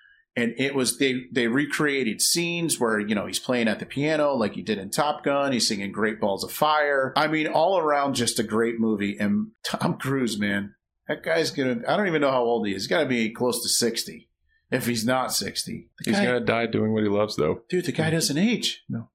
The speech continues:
Speaker 1: So I, I highly suggest everybody goes out. You gotta go to the movies. Don't watch this one on T V.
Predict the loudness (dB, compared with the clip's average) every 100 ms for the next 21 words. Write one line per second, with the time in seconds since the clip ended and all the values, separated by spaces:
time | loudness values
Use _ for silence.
0 | _ 0 2 2 0 0 0 -2 -2 -2
1 | -2 -6 -4 0 0 0 -2 -2 -2 -2
2 | -2 -2 -2 0 0 -2 0 0 0 0
3 | -2 -4 -4 0 2 2 0 0 0 0
4 | -2 -2 -4 0 -2 -2 -4 -4 -2 -2
5 | -2 -4 -4 -8 -10